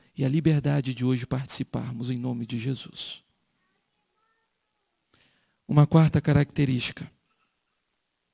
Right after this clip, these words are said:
é que esta igreja, ela perseverava nas orações.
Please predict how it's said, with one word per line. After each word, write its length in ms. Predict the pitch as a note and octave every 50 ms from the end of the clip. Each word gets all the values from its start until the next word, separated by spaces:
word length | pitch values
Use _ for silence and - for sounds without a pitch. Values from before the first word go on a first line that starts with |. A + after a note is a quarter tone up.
| _ _ _ _ - _ _ _ _ _ _ _ _
é 120 | - C3 B2+
que 200 | - - C3+ C3+
esta 260 | C#3+ D3 - - D#3
igreja, 560 | D3 B2 A#2+ B2+ C3 B2+ B2+ A2 C3 A#2 A2 _ _ _ _ _ _ _ _ _ _ _ _ _ _ _ _ _ _ _ - - _ -
ela 280 | - C3 B2+ B2+ B2 - _ _ _ -
perseverava 1160 | - F3 G3+ G3+ - - - - - D#3+ D3+ D3+ D#3 C#3+ B2+ B2+ B2+ C3 A2+ C3 C3 B2+ B2+ - _ _ _ _ _ _ _ _ _ _ _ _ _ _ _ _ -
nas 240 | C3+ C3 B2+ A#2+ G#2+
orações. 880 | A2+ A2+ B2 B2+ B2+ - - - - - - - - - - - -